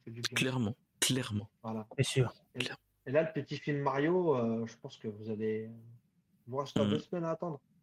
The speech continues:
Speaker 1: Ouais, deux semaines
Speaker 3: Ah,
Speaker 1: à
Speaker 3: des-
Speaker 1: attendre.
Speaker 2: Non, encore de, un petit quinze jours, hein, avant que je vieillisse
Speaker 1: Ah ouais,
Speaker 2: et
Speaker 1: ouais.
Speaker 2: qu'on aille voir Mario.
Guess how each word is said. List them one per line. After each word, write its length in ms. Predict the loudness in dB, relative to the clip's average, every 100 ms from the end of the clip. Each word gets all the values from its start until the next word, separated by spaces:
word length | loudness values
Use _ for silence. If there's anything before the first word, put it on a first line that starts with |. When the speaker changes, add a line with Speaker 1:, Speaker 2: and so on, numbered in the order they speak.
| _ -20 -20 _ _
Speaker 1:
Ouais, 160 | 4 6
deux 100 | 4
semaines 220 | 0 6
Speaker 3:
Ah, 80 | 6
Speaker 1:
à 20 |
Speaker 3:
des- 60 | 6
Speaker 1:
attendre. 160 | 2 -2 _ _ 2
Speaker 2:
Non, 80 | 4
encore 280 | 2 2 4
de, 240 | 4 4 2
un 200 | 2 2
petit 120 | 2
quinze 160 | 2 2
jours, 260 | 4 4 2
hein, 140 | -2 0
avant 180 | 2 4
que 60 | 4
je 60 | 4
vieillisse 380 | 4 4 6 10
Speaker 1:
Ah 60 | 10
ouais, 100 | 10
Speaker 2:
et 20 |
Speaker 1:
ouais. 160 | 8 4
Speaker 2:
qu'on 300 | 4 2 2
aille 140 | 4
voir 180 | 2 2
Mario. 260 | 2 2